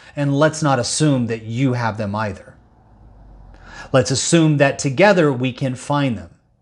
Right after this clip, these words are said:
So Eileen said that she's worried about the Hebrew roots movement. If you're not familiar with that, the, that's those Christians that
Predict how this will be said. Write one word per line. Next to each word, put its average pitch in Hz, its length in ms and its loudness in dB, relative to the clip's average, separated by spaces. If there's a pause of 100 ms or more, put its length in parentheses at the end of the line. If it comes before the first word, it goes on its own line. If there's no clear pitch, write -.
(1500)
So - 240 4
Eileen 202 420 4
said 196 240 4
that 151 100 -2
she's 175 240 -2
worried 180 240 4
about 165 180 4
the 160 80 -2
Hebrew 170 520 0
roots 147 640 0
movement. 147 360 2
If 123 100 -10
you're 160 60 -2
not 170 160 0
familiar 175 320 4
with 151 140 4
that, 147 200 2 (220)
the, 175 200 6
that's 214 300 0
those 214 220 2
Christians 202 540 0
that 156 280 2